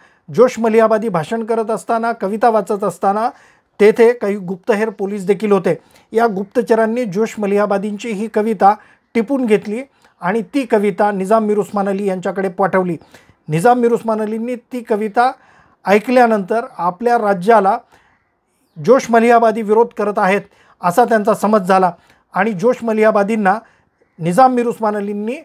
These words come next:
पंधरा दिवसाची मुदत दिली आणि या पंधरा दिवसात माफी मागण्यास सांगितलं, पण जोश मलिहाबादी आपल्या विचारांवर ठाम राहिले. त्यांनी आपली कविता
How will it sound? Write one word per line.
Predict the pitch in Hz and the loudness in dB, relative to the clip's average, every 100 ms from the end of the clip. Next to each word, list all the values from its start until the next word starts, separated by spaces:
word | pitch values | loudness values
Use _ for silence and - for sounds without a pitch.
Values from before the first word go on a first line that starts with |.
| _ _ - | _ _ -2
पंधरा | 196 202 262 | 0 4 4
दिवसाची | 254 233 220 208 | 4 0 -2 -2
मुदत | 208 202 233 | -4 2 2
दिली | 185 202 233 - _ _ - | 2 -4 -4 -8 _ _ -6
आणि | 190 233 | -2 2
या | 240 | 2
पंधरा | - 202 220 | 2 -2 0
दिवसात | 214 208 185 226 | 0 -2 -2 -2
माफी | 196 185 208 | 0 0 0
मागण्यास | 208 196 208 196 | -2 0 0 0
सांगितलं, | 196 196 185 202 160 _ - _ - | -2 -2 2 2 0 _ -20 _ 0
पण | 220 185 | 2 4
जोश | 233 240 | 0 0
मलिहाबादी | 214 208 214 208 202 240 | -4 0 0 2 0 -2
आपल्या | 196 175 208 | -6 -6 -4
विचारांवर | 196 180 220 208 196 208 | -6 -2 0 0 0 -4
ठाम | 185 - 202 | -8 -2 0
राहिले. | 196 180 170 156 - - - - | 2 2 0 -4 -12 -20 -14 -2
त्यांनी | 196 220 247 | 0 2 0
आपली | 196 202 214 | 0 -2 -6
कविता | - 226 233 208 | 2 2 4 4